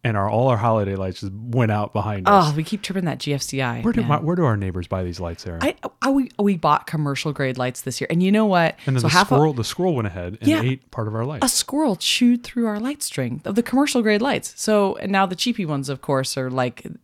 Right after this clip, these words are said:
Speaker 2: every year we have t-, some different problem.
Speaker 1: They last thirty-five seconds.
Speaker 2: Yeah, our street though goes, like, all out. Like, we live on one of those, like, lampoon streets where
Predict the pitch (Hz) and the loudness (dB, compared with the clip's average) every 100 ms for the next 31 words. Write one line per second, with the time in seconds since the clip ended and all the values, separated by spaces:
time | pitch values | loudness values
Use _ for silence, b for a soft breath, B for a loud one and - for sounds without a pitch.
0 | - 226 190 156 135 123 123 120 - - | -2 2 2 2 0 -2 -4 -4 -8 -12
1 | 151 139 139 - 120 127 117 120 117 - | -6 -4 -4 -4 -6 -6 -6 -6 -10 -6
2 | 131 120 113 131 117 107 98 90 82 82 | 0 0 0 0 0 0 -4 -4 -10 -12
3 | - B - 240 190 214 - - 277 302 | -18 B 2 4 6 2 -2 -2 -2 -2
4 | 196 175 160 151 160 156 143 135 - 147 | 2 2 2 0 0 0 0 -2 0 0
5 | 139 131 - 139 - 190 180 175 151 143 | 4 2 2 -4 -2 0 2 2 0 -2
6 | 143 127 127 123 127 131 135 120 151 127 | -4 -4 -4 -4 -4 -2 -2 -2 -4 -4
7 | - - - 156 143 | -8 -10 -4 2 2